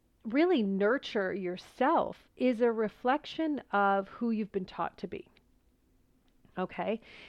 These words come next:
And if you, for a moment, allow yourself to really relax into the truth that you're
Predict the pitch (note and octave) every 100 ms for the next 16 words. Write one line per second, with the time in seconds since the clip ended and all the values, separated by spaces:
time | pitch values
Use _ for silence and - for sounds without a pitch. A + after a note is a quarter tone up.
0 | - - A#3 A3+ A3+ A3+ - _ _ _
1 | _ - C4 C4 A#3+ C4 D4 E4 E4+ F4+
2 | - - B3+ A3+ G#3 G3 G3+ A3 G#3+ F#3
3 | - G3+ - - G3 G#3 G#3 C#4+ D4+ A3
4 | G3 - F#3+ F#3+ - G3 F3 F#3+ A3+ C#4
5 | D4+ D4 - F#3 G3 G3 G3+ G3 A3 C4
6 | - - - G#3+ G#3+ - F#3 G3 - -
7 | - G#3+ - F3+ - - _ _ - -
8 | - G#3 G#3+ F3+ A3+ A#3 B3+ C#4 D#4